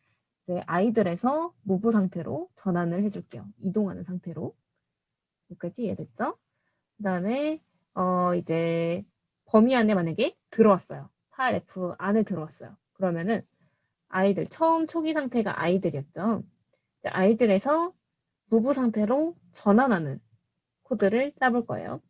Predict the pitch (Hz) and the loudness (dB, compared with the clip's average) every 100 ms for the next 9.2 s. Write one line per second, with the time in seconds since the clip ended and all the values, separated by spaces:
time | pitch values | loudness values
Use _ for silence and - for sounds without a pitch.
0 | _ _ - _ _ _ - - _ _ | _ _ -20 _ _ _ -18 -18 _ _
1 | _ 208 208 208 208 180 180 175 170 247 | _ 0 2 2 0 0 -2 -4 0 0
2 | 311 339 - _ - 180 233 240 120 - | 0 -4 -10 _ -2 2 4 2 -4 -12
3 | _ _ 202 - 170 170 294 - - - | _ _ -10 -4 -2 -2 -2 -6 -14 -20
4 | - _ _ _ _ _ _ _ _ _ | -20 _ _ _ _ _ _ _ _ _
5 | _ _ 330 320 311 302 269 285 330 339 | _ _ 0 4 4 4 2 0 -2 -4
6 | _ _ _ _ _ _ _ _ _ - | _ _ _ _ _ _ _ _ _ -4
7 | 302 302 277 196 185 269 349 - 185 190 | 2 4 4 2 2 0 -4 -6 -4 0
8 | 214 196 175 233 349 - - 180 165 175 | 0 0 0 -2 -4 -8 0 2 2 0
9 | 180 | -4